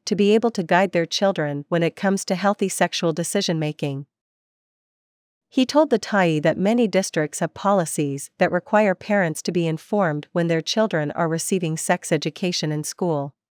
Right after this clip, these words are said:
Informing parents of what their children are being taught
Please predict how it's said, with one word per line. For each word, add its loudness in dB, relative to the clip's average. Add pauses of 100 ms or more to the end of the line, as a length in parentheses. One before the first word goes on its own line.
(680)
Informing 6
parents 2
of 0
what 2
their 4
children 0
are 2
being 0
taught -2